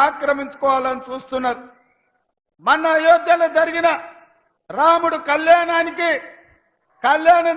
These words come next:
జరగకంటే ముందే పదిహేను రోజుల ముందు అక్షింతలు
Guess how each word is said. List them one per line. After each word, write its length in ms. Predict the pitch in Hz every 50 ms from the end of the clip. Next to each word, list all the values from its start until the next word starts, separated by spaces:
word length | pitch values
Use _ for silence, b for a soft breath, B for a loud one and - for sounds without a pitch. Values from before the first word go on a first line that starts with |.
| 311 311
జరగకంటే 540 | 311 320 320 339 339 330 330 339 330 330 320 320 320
ముందే 240 | 320 339 339 339 359 349 330
పదిహేను 380 | 320 320 320 311 320 320 311 311 302
రోజుల 240 | 311 311 311 302 302 302 302 294
ముందు 240 | 311 339 370 381 381 339 294 - - - - - - _ _ _ _ _ -
అక్షింతలు 680 | 214 262 254 - - 302 311 302 285 294 294 285 277